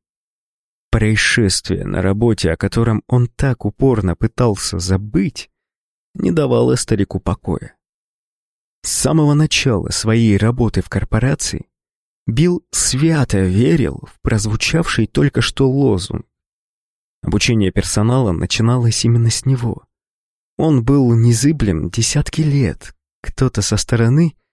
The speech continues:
мог получить данные из архива только после единогласного решения совета директоров.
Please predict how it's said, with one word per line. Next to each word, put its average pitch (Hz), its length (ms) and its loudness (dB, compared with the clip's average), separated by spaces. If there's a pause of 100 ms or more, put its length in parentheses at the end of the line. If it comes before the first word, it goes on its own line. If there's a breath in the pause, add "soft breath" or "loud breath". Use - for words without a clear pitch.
(540)
мог 127 380 0
получить 120 600 2
данные 95 460 2
из 87 120 0
архива 120 440 0
только - 340 -2
после 113 460 0
единогласного 123 920 0
решения 117 500 2
совета 107 380 0
директоров. 135 680 -2